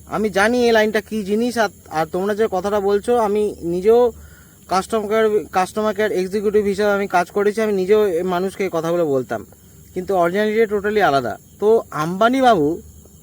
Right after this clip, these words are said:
এত খরচা করেছেন নিজের ছেলের বিয়েতে,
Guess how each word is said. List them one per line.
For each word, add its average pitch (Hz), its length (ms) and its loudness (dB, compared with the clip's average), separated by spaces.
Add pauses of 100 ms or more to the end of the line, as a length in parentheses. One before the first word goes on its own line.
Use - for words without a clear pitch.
(500)
এত 165 280 -2
খরচা 269 460 0
করেছেন 185 580 0 (220)
নিজের 196 500 2
ছেলের 233 380 4
বিয়েতে, 170 440 2